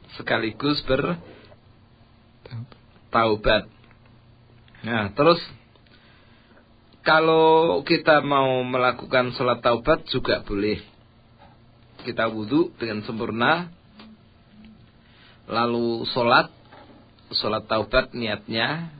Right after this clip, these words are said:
dua rakaat. Rakaat pertama habis surat Al-Fatihah, silahkan membaca suratan apa, terserah. Rakaat kedua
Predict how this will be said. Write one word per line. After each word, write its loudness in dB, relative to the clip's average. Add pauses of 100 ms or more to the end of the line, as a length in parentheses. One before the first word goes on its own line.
(100)
dua -2
rakaat. 0 (1200)
Rakaat -2
pertama -2
habis -4
surat -2
Al-Fatihah, 0 (720)
silahkan -2
membaca -4
suratan -4
apa, -2
terserah. -6 (840)
Rakaat -6
kedua 0